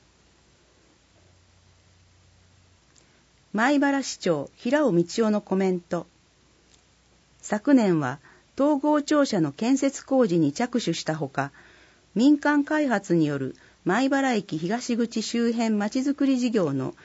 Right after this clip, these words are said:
基本設計が公表されました。今後、これらの事業を連動させ、滋賀の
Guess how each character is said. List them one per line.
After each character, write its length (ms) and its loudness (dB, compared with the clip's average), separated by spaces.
基 160 -2
本 220 4
設 320 -2
計 180 2
が 140 -4
公 180 -2
表 300 -2
さ 100 -2
れ 120 0
ま 140 0
し 120 -12
た。 240 -8
今 300 2
後、 200 -2
こ 140 -2
れ 100 2
ら 100 4
の 140 4
事 200 -2
業 220 2
を 80 -4
連 300 0
動 160 -2
さ 180 -4
せ、 220 -4
滋 260 -4
賀 120 2
の 180 -2